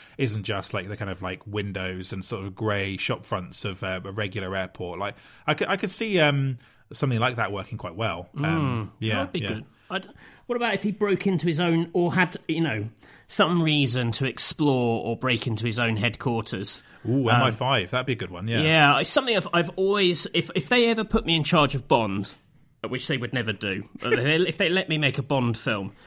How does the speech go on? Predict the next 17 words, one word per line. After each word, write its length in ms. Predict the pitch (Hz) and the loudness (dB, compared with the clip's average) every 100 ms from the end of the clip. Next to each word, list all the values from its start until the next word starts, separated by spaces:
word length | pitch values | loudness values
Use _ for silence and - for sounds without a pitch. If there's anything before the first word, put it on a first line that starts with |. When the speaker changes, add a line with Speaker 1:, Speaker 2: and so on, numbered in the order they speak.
| - | -8
Speaker 2:
my 180 | 147 147 | -2 0
dream 480 | - 143 180 196 196 | -2 -2 0 2 2
location 680 | 175 147 156 143 - 110 98 | 0 2 2 2 2 -2 -4
for 180 | - 113 | -2 -2
a 40 | |
Bond 360 | 107 135 113 107 | 2 2 2 0
fight 540 | - 127 98 - - - - - | 0 0 0 -4 -10 -14 -20 -4
is 180 | 120 - | -2 -2
Q's 500 | - 160 131 107 - | -2 -2 0 -2 -2
lab, 400 | 117 110 101 107 - - - | 2 2 0 -4 -14 -20 -4
where, 140 | 127 120 | 0 2
like, 200 | 113 - | 0 2
everyone's 440 | 147 139 127 110 - | 2 2 0 -2 -2
grabbing 640 | 147 143 131 117 104 104 - - | 4 6 6 4 0 -2 -4 -6
just 160 | - | -6
random 420 | 131 127 117 117 104 | 2 4 4 2 0
shit, 360 | - 123 - | 2 2 2